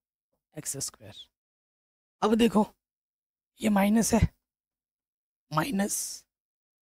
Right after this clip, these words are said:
cosec एक्स स्क्वायर, और एक्स स्क्वायर का अवकलज क्या होता है, एक्स की पावर एन वाला सूत्र लगाओगे, डी बट्टे डी एक्स,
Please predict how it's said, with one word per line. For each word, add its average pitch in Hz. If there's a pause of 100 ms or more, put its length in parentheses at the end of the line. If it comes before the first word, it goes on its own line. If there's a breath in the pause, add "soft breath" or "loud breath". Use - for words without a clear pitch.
(480)
cosec - (1300)
एक्स -
स्क्वायर, - (760)
और 165
एक्स -
स्क्वायर 240
का 247
अवकलज 233
क्या 262
होता 240
है, - (1300)
एक्स 185
की 240
पावर 233
एन 247
वाला 240
सूत्र 233
लगाओगे, 214 (2000)
डी 185
बट्टे 185
डी 175
एक्स, -